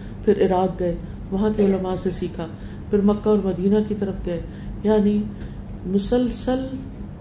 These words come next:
آ، علماء سفر میں رہتے تھے۔ تاکہ براہ راست ان لوگوں سے حدیث سنیں جن کے واسطے نبی صلی اللہ علیہ وسلم، جن کے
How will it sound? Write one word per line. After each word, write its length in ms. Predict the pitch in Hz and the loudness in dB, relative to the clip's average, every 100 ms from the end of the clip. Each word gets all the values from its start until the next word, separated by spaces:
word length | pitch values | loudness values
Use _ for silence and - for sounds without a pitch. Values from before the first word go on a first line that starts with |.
| - - | -12 -8
آ، 20 | 170 170 | -6 -2
علماء 360 | 190 190 190 190 | 0 2 0 -2
سفر 340 | 196 196 214 202 | 0 0 0 2
میں 100 | 190 | 0
رہتے 260 | 170 190 220 | 0 -2 -2
تھے۔ 100 | 196 196 - - - - - | -2 -4 -6 -10 -10 -8 0
تاکہ 340 | 214 214 226 196 | 0 2 0 0
براہ 200 | 196 196 | 0 2
راست 500 | 196 202 226 - - - | 2 2 0 -2 -2 2
ان 160 | 247 | 2
لوگوں 240 | 254 247 240 | 2 2 0
سے 120 | 233 | 0
حدیث 320 | 202 185 196 | 0 0 -2
سنیں 280 | - 185 202 - - - - - | -2 -2 -2 -4 -10 -10 -10 -2
جن 240 | 233 240 233 | 0 0 0
کے 100 | 214 | -2
واسطے 340 | 185 190 - 202 | 0 -2 0 0
نبی 240 | 185 202 | 2 0
صلی 220 | 202 175 | 0 -2
اللہ 140 | 175 175 | -2 -2
علیہ 140 | 170 | -4
وسلم، 460 | 170 170 165 196 202 - - - 143 | -6 -6 -4 -2 -2 -4 -10 -10 -2
جن 240 | 196 233 226 | 2 4 2
کے 120 | 240 | -2